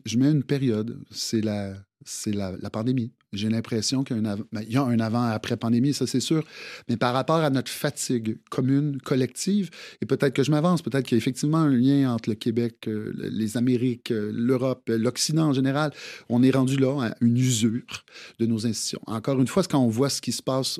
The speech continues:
aux États-Unis avec Trump qui, qui, qui gonfle les muscles et qui trahit des principes fondamentaux autour de la liberté, de la démocratie,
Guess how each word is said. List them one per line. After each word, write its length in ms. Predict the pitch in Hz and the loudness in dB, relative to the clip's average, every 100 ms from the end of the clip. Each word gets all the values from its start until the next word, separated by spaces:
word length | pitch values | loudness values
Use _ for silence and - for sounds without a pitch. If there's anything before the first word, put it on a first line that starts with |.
| - | -6
aux 120 | 117 107 | -4 -2
États-Unis 600 | 113 117 107 147 175 147 | -2 -2 -2 0 0 0
avec 300 | 104 101 - | -2 -4 -4
Trump 320 | 123 143 131 | -2 0 -2
qui, 300 | - 107 95 - | -4 -4 -4 -8
qui, 260 | - - - - - | -16 -18 -20 -20 -18
qui 140 | - 117 | -8 -2
gonfle 280 | 123 117 | -2 0
les 60 | 131 | 0
muscles 280 | 165 - 123 | 0 -4 -10
et 60 | |
qui 260 | - - - - | -12 -14 -14 -6
trahit 360 | - 160 208 | 0 4 4
des 120 | 117 107 | 2 -2
principes 480 | - 110 - - - | -2 -4 -4 -8 -10
fondamentaux 760 | - - 127 127 156 156 208 180 - - - - | -18 -6 -2 0 0 0 -2 -2 -8 -20 -16 -8
autour 300 | 104 113 110 | -6 -2 -2
de 40 | |
la 60 | 113 | 0
liberté, 440 | 113 113 - - | 0 -2 0 0
de 40 | |
la 80 | 107 | 0
démocratie, 680 | 104 101 104 123 127 - 196 | 0 -2 -2 -4 -4 -2 -4